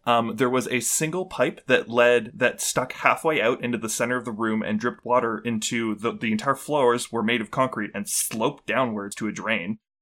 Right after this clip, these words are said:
Um, and yeah, the only light was a small pull light, and then right beside that, there was a, uh, wooden board with nails hammered into it so you could put stuff on it.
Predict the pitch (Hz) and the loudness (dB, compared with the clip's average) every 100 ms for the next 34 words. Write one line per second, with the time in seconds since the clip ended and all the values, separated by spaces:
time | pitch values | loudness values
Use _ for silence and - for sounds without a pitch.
0 | - 110 110 110 110 110 113 110 - 127 | 0 6 6 6 6 4 0 -4 0 2
1 | 127 127 131 131 127 113 147 107 123 139 | 4 4 4 2 4 6 6 4 2 2
2 | 156 147 123 170 127 120 120 117 - 127 | 2 4 2 2 -2 2 2 2 0 2
3 | 131 127 - 131 147 185 359 - 123 123 | 2 0 2 2 4 0 -2 0 2 4
4 | 120 117 156 - - 180 190 127 135 117 | 2 2 2 0 0 0 6 6 6 2
5 | 127 127 123 120 117 113 113 113 110 107 | 2 2 0 0 0 0 0 -2 -2 0
6 | 110 113 160 170 135 165 131 113 107 117 | 0 2 2 2 2 2 2 2 -2 -2
7 | 147 175 170 113 110 107 104 104 - - | 0 0 0 0 2 0 0 -2 -4 -6
8 | 110 107 - - 240 - - - - - | -6 -4 -4 -2 -4 -4 -6 -6 -8 -10